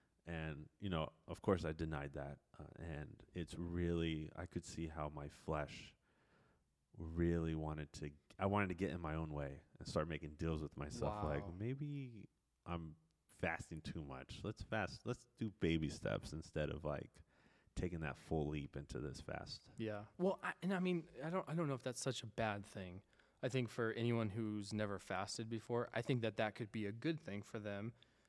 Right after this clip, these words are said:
Speaker 2: to take baby steps into that. But maybe you guys have fasted before. Maybe you guys can share your experiences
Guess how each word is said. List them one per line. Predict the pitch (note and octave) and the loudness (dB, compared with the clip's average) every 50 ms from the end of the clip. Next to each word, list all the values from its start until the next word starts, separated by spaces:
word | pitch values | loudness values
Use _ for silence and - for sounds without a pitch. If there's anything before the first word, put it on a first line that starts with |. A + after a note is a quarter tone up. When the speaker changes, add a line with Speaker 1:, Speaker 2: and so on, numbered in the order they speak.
| _ - | _ -8
Speaker 2:
to | - - A#2 A2+ A2 A2 G#2+ G#2+ G#2 G#2 G2+ G2+ G#2 - - _ _ _ _ | -2 0 2 4 4 4 2 2 0 0 -2 -4 -4 -8 -10 _ _ _ _
take | - B2 A2 G#2+ A2 | -6 -6 -6 -2 0
baby | - B2+ C3+ A#2 G2+ F2+ | 2 2 2 2 0 -4
steps | - - - F2+ D#2 - - - | -6 -6 -6 -6 -6 -6 -8 -8
into | G2 F#2+ - G#2 | -8 -8 -6 -4
that. | G2+ G2 F2+ F#2 | -2 -2 0 0
But | G#2+ B2+ B2+ | 2 2 4
maybe | C#3 D#3 E3 D#3+ E3 | 6 6 6 4 2
you | D#3 C#3 B2+ B2 B2 | 0 0 0 -2 0
guys | A#2 B2 A2+ A2 A2 A2 G#2+ G#2 G#2 | 2 4 4 4 4 2 0 -2 -2
have | A2+ G#2 - | -4 -4 -2
fasted | - - G#2 G#2+ - - - A2+ G#2+ | -2 -2 -2 -2 -4 -6 -10 -8 -6
before. | A2 G2+ - - G#2+ A2+ | -6 -6 -4 -4 -2 -2
Maybe | A2+ A2+ G#2+ A2 G#2+ | 0 0 0 0 -2
you | G#2+ | -2
guys | G#2 A2+ G2+ G2 - | -2 -2 -2 -2 -2
can | - G#2+ | -4 -6
share | - - - G2 | -4 -2 0 0
your | G2 F#2 F#2+ | 0 -2 -2
experiences | - - - - G#2 G2+ G#2 G2+ - - G2+ F#2+ - | -4 -4 -4 -2 0 0 0 -2 -2 -2 -2 -2 -2